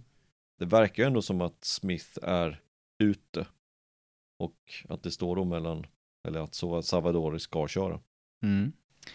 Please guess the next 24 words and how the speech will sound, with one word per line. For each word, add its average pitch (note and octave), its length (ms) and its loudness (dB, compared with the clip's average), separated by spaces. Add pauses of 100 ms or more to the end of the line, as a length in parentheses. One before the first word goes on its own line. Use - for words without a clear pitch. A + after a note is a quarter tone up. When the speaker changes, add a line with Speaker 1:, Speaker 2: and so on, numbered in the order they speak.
(600)
Speaker 2:
Och C#3 140 2
sen A#2+ 160 8
vad, G#2+ 300 6
vad G#2+ 300 4
i G2+ 40 2
så A2+ 200 2
fall, G2 340 0
eh, F#2 340 0 (280)
testerna G2+ 460 -2
för F#2 420 -2
Dovizioso G#2 720 -2
visar F#2+ 420 -4
och F#2+ 320 -6
om G#2+ 100 -6
det G#2 120 0
finns G2 320 -4
intresse G#2 580 -4
för G#2 120 -8 (180)
att G2 140 -10
göra G2+ 160 -2
någonting F#2 300 -4
mer G2 180 -4
där. F#2 220 -8 (580)
Speaker 1:
Ja. G#2 240 -2